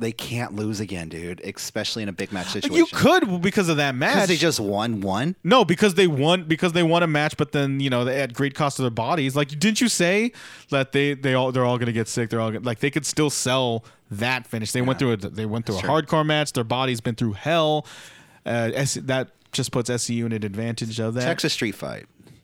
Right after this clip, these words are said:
Speaker 2: Yeah, it was a Texas street fight, and that's
Speaker 1: Unlike a Texas death match.
Speaker 2: So you can definitely, you know, have that on your, have that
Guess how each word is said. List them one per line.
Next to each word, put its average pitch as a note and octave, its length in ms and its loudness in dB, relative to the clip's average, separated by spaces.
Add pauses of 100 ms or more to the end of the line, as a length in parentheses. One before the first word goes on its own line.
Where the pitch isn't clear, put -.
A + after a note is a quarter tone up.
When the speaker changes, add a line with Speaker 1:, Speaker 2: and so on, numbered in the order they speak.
(100)
Speaker 2:
Yeah, C3 160 -6
it A2 80 -8
was A2 180 -4
a A#2+ 40 -8
Texas C3+ 200 -4
street D#3 200 -8
fight, G2+ 240 -8
and A2+ 240 -6
that's A#2 120 -8
Speaker 1:
Unlike C#3+ 360 0
a C3 40 -6
Texas - 380 -6
death - 260 -4
match. - 260 -10
Speaker 2:
So C#3+ 260 2
you D3 200 2
can D#3 140 -2
definitely, D3+ 340 2 (180)
you C#3 100 0
know, A2 180 0
have A#2+ 300 -4
that A#2+ 180 -2
on A#2 160 -2
your, A#2 320 -2 (320)
have A#2 160 -6
that A2+ 240 -4